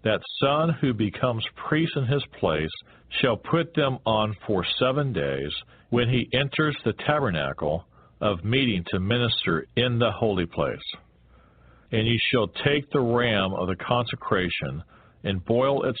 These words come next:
flesh in the holy place. Then Aaron and his sons shall eat the flesh of the ram and the bread that is in the basket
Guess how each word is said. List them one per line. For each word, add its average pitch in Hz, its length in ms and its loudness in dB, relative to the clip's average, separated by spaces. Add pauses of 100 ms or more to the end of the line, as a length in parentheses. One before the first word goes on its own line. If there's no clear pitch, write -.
(140)
flesh 95 320 2 (140)
in 107 100 -4
the 92 100 0
holy 90 300 0
place. 57 320 -4 (680)
Then 110 280 0
Aaron 156 420 2 (100)
and 113 160 0
his 104 120 0 (160)
sons 101 400 0 (320)
shall 101 240 2
eat 117 220 0
the 101 100 0 (140)
flesh 117 340 2 (100)
of 87 100 -2
the 90 80 0
ram 82 460 0 (440)
and 101 140 -2
the 92 80 0
bread 113 420 0
that 104 200 0
is 90 160 -2 (180)
in 127 220 0
the 135 80 0
basket 87 560 -2